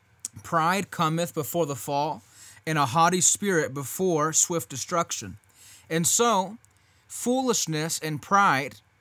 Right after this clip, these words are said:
what I found in my studying, is that they almost always go hand in hand.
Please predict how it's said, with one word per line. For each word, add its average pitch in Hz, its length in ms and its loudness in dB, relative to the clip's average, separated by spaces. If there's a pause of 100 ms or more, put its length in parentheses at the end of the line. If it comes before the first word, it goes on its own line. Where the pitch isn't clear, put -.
(640)
what 156 140 -2
I 180 180 6
found 185 280 0
in 170 80 0
my 151 160 2
studying, 170 640 -4 (360)
is 147 200 -2
that 156 180 0
they 165 80 0
almost 180 320 0
always 170 400 0
go 151 140 -2
hand 156 260 -2
in 143 80 -4
hand. 151 420 -4